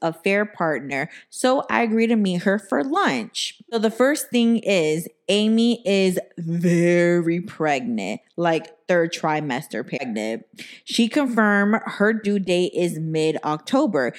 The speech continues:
which means that the affair had been going on a lot longer than Joe let on.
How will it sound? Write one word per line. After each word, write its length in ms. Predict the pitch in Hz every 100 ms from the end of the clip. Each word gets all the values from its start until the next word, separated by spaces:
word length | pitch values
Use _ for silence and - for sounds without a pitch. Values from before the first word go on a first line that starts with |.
| - -
which 200 | 214 220
means 220 | 214 233
that 120 | 226
the 160 | 208 185
affair 480 | 196 - 247 254 233
had 220 | 220 185
been 160 | 180 165
going 360 | 165 185 220 240
on 240 | 190 185
a 100 | 170
lot 320 | 170 170 135
longer 360 | 180 214 214 180
than 200 | 170 165
Joe 240 | 170 160 143
let 280 | 135 120 -
on. 500 | 208 170 87 101